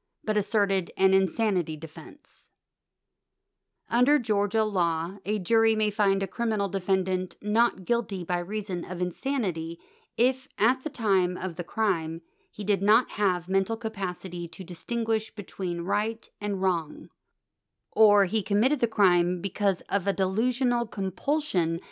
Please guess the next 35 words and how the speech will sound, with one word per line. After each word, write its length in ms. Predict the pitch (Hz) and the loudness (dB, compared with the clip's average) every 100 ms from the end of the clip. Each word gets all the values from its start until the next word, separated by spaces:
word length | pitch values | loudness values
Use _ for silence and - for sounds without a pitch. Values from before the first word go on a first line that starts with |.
| - - | -16 -2
as 180 | 175 - | -2 0
to 120 | 190 | -6
such 320 | - 175 151 - | -2 -2 -2 -4
act, 480 | 226 208 170 - - _ _ | 2 2 0 -6 -18 _ _
which 260 | - 190 - - | 0 0 0 0
overmastered 760 | 226 254 277 190 170 - 180 156 | 4 4 4 4 0 -4 -6 -4
his 180 | 180 165 | -6 -2
will 240 | 175 160 | -2 -2
to 160 | - 196 | -4 -4
resist 560 | 185 165 165 160 - | -2 -2 -4 -4 -8
committing 380 | - 185 170 165 | -2 0 0 0
the 80 | 160 | -2
crime. 560 | - 196 170 147 165 - _ _ _ _ _ _ _ | -2 0 0 -4 -14 -18 _ _ _ _ _ _ _
Such 360 | - - 302 302 | -20 2 2 4
a 60 | 254 | 0
verdict 480 | 190 185 175 165 185 | 0 2 2 0 -4
results 600 | 185 170 196 175 165 - | -4 0 4 4 0 -4
in 200 | 208 190 | 0 2
the 60 | |
defendant's 640 | 180 180 214 202 185 170 - | 2 0 2 2 2 0 -4
commitment 640 | - 196 202 185 196 - | -2 0 0 0 -2 -2
to 140 | - 196 | -4 -4
a 60 | |
state 480 | 175 - 226 240 - - | -4 -2 -2 -2 -6 -6
mental 420 | 185 196 226 233 | 2 2 2 -2
health 240 | 208 190 | 0 -2
facility 680 | - 190 - 175 165 160 160 - _ _ | -2 -6 -4 -2 -2 -4 -6 -12 _ _
until 320 | 202 196 202 180 | -2 0 0 0
a 60 | |
court 340 | - - 277 226 | -2 0 0 0
determines 600 | 254 - 180 175 170 - | -2 0 0 2 -2 -4
that 220 | 175 - | -6 -4
release 580 | 180 190 226 165 - - | -4 -2 -2 -2 -6 -10
is 200 | 190 180 | -6 -6
appropriate. 840 | - 190 175 170 156 147 - - | -4 -2 -2 -4 -6 -10 -16 -20